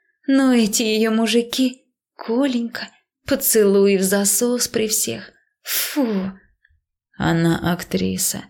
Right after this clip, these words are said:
и любит внимание, не бери в голову. Главное, мы уезжаем и будем вдвоём счастливы. Миша обнял девушку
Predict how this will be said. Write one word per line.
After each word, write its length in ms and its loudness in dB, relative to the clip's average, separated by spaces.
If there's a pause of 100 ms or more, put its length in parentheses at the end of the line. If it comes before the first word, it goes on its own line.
(220)
и 140 -2
любит 420 2
внимание, 840 0
не 160 0
бери 280 -2
в 100 -8
голову. 500 -8 (420)
Главное, 840 -2 (140)
мы 300 2
уезжаем 760 -4 (260)
и 160 -2
будем 420 0
вдвоём 720 -4 (120)
счастливы. 800 -6 (720)
Миша 380 2
обнял 480 0
девушку 580 -2